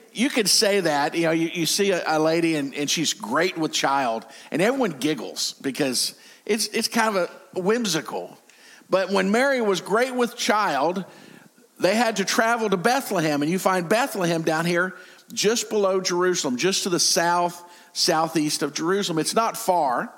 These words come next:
God selected Bethlehem as the birthplace of Jesus. So why Bethlehem? Because that's what God chose.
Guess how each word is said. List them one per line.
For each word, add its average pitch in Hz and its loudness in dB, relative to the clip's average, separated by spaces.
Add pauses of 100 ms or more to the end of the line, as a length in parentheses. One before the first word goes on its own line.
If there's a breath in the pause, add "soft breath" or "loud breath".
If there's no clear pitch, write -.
(1080 loud breath)
God 233 2
selected 240 2
Bethlehem 214 2
as 180 2
the 170 0
birthplace 180 0
of 151 -2
Jesus. 165 0
So 185 2 (160 loud breath)
why 202 2
Bethlehem? 240 2
Because 185 2
that's 208 0
what 190 0
God 196 2
chose. 175 0